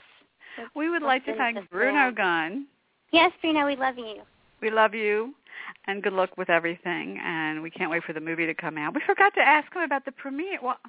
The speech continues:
Speaker 1: well, the premiere's on the twenty-second.
Speaker 2: I
Speaker 1: He's
Speaker 2: know,
Speaker 1: gonna walk the
Speaker 2: right?
Speaker 1: red carpet.
Speaker 2: Oh, my
Speaker 1: Exciting.
Speaker 2: goodness. That is, and he's engaged, too. Did you hear? That's pretty cool.
Speaker 1: Yes.
Speaker 2: His girlfriend is gorgeous.
Speaker 1: I know, I know. I wanna, I wanted to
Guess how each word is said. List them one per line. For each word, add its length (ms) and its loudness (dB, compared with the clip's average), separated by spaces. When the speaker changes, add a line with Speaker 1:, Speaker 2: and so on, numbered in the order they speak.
Speaker 1:
well, 120 -12
the 80 -10
premiere's 380 -6
on 100 -6
the 80 -10
twenty-second. 720 -10
Speaker 2:
I 140 -4
Speaker 1:
He's 80 -6
Speaker 2:
know, 80 -4
Speaker 1:
gonna 160 6
walk 260 8
the 60 -4
Speaker 2:
right? 180 0
Speaker 1:
red 80 -8
carpet. 580 -6
Speaker 2:
Oh, 80 -10
my 100 -10
Speaker 1:
Exciting. 280 -6
Speaker 2:
goodness. 380 -8
That 120 -2
is, 80 0
and 180 4
he's 120 0
engaged, 480 2
too. 220 2
Did 120 0
you 120 -4
hear? 200 0
That's 240 2
pretty 160 -2
cool. 400 2
Speaker 1:
Yes. 140 -4
Speaker 2:
His 220 6
girlfriend 360 4
is 140 -4
gorgeous. 560 0
Speaker 1:
I 120 -8
know, 600 -6
I 80 -2
know. 380 0
I 80 -4
wanna, 340 -6
I 60 -8
wanted 220 -8
to 60 -8